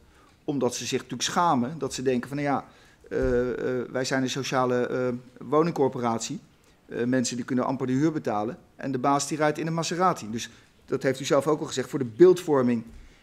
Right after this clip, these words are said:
is dat slecht. Maar een ander aspect is natuurlijk toch ook de kosten.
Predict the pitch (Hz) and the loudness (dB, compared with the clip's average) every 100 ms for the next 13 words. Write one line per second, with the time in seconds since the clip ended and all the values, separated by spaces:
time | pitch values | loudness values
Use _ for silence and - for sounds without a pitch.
0 | _ - 143 139 - - - 311 143 - | _ -8 -4 -2 -4 -6 -2 2 2 0
1 | - - 170 165 - - 175 - 226 214 | -10 -8 -6 -6 -8 -14 -8 2 2 4
2 | 156 - 123 135 131 135 143 175 202 190 | 0 -2 -4 -4 -10 -8 -10 -6 2 2
3 | 185 - 147 - 247 - - | 0 -8 -14 -4 -2 -4 -10